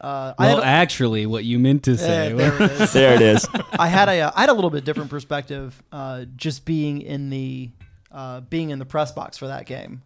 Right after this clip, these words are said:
Speaker 1: uh, calling the game for, uh, for the C F C YouTube channel. Uh, sorry if you had to listen to that.
Speaker 2: <laughs>
Speaker 1: Um,
Speaker 3: Apology accepted.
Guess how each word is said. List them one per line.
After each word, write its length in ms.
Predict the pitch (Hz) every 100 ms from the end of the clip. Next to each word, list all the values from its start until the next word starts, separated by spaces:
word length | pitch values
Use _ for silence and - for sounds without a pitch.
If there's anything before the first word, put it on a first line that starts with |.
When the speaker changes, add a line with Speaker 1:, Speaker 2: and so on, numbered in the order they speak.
| _
Speaker 1:
uh, 240 | - 139 135
calling 300 | 131 151 143
the 60 | 139
game 280 | 135 131 131
for, 440 | 139 139 123 123 _ _ _ _ _ _ _
uh, 200 | 135 127
for 120 | 131
the 100 | 139
C 180 | 135 147
F 80 | 139
C 280 | - 139 147
YouTube 200 | 139 127
channel. 460 | - 123 117 127 -
Uh, 340 | 127 123 120
sorry 300 | 131 165 156
if 100 | 135
you 60 | 135
had 100 | 131
to 40 |
listen 220 | 139 160 -
to 60 |
that. 300 | 123 110 - _ _
Speaker 2:
<laughs> 60 | - - - _ _ _
Speaker 1:
Um, 360 | 139 135 131 135
Speaker 3:
Apology 340 | 131 110 107
accepted. 380 | 127 110 110 117